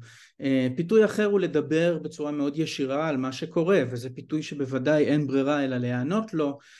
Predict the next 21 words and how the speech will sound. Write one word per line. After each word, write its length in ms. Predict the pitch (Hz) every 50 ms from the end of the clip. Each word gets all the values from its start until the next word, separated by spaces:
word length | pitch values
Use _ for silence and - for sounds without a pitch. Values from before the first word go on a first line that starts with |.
| - _ _ _ -
אה, 200 | 147 131 127 127 -
אה, 280 | - - 131 127 127 123
אפילו 300 | 120 - - 156 156 151
מצד 340 | 151 139 127 - 139 131 131
הכורח 440 | 131 127 - 147 143 151 147 -
ה-, 220 | 139 131 127 127 135 131 -
הפנימי, 720 | - 139 135 131 127 127 127 - 143 143 156 170 185 170 131
ולשני 600 | 123 127 120 123 123 123 - - - - - 165
הפיתויים 420 | 180 175 175 165 - 147 143 151 151
האלה 140 | 143 135 135
יש 180 | 131 131 127
באמת 340 | 131 - - 131 131 139 -
הצדקות 500 | 156 - - 135 135 127 - 143 127 131
רבות. 420 | 131 127 120 120 117 117 - - - _ - - - - - _ _
ונדמה 280 | 123 135 127 139 175
לי 100 | 208 220
שמה 260 | 214 220 185 170 180 180
שאנחנו 380 | 170 - 190 175 165 165 160
מנסים 380 | 143 139 135 131 - 170 170 170
לעשות 420 | 160 143 131 - - 160 160 165
כאן, 480 | - - 160 151 156 156 156 156 156